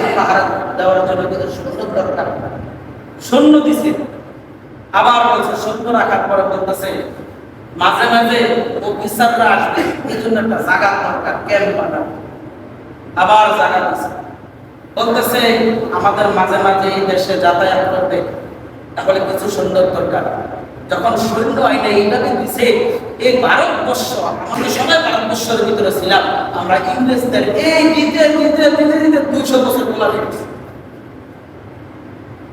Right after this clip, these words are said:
গোলামের জিঞ্জিরায় ছিলাম দুইশো বছর।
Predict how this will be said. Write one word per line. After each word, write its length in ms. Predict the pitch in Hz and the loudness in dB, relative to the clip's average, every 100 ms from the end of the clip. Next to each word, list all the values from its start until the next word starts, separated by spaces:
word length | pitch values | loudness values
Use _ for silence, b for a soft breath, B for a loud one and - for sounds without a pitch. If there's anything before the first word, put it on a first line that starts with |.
| - - - | -18 -18 -2
গোলামের 460 | - 370 392 370 302 | 2 4 4 2 0
জিঞ্জিরায় 400 | 311 311 311 302 | 4 6 6 6
ছিলাম 240 | 302 277 | 4 2
দুইশো 320 | 285 262 233 226 | 2 2 0 0
বছর। 380 | - - - | -2 -4 -8